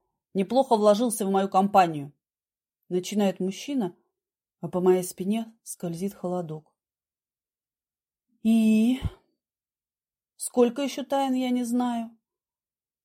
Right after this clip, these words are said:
Даже то, что Ник вложился в бизнес моей семьи, я не знала. «Обороты прибыли большие», продолжает отец. «Но с них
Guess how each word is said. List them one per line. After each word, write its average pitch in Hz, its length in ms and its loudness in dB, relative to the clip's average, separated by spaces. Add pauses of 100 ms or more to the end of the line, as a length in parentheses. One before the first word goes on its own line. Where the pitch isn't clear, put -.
(500)
Даже 208 320 2
то, 262 140 -4
что - 220 -6
Ник 240 240 0
вложился 208 560 0
в 190 100 -2
бизнес 220 480 -4
моей 185 240 -2
семьи, 175 560 -4 (160)
я 196 200 -2
не 240 100 0
знала. 170 560 -4 (1600)
«Обороты 233 540 6
прибыли 208 460 -2
большие», 165 800 -4 (220)
продолжает 165 580 -6
отец. 165 460 -10 (1120)
«Но 214 160 2
с 233 100 -2
них 269 260 0